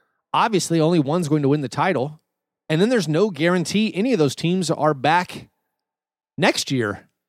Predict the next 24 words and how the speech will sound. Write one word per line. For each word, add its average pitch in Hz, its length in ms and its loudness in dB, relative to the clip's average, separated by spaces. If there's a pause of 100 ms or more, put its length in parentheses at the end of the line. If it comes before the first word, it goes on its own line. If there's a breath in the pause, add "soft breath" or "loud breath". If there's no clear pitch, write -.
(280)
competing 143 320 0
for 131 120 2
a 117 60 0
title. 123 320 0
We 147 100 2
think 247 380 -2
they're 160 120 2
going 117 300 -2
to, 123 300 -4 (1000)
but 160 80 4
it's 156 140 0
really 185 400 2
hard 160 320 2
to 147 60 0
win 143 180 0
titles. 107 520 -6 (640)
And 160 160 2
it 156 140 4
is 139 360 2 (100)
extraordinarily 185 1160 2
hard 123 240 2
to 113 60 0
win 110 160 -4
titles 113 560 -4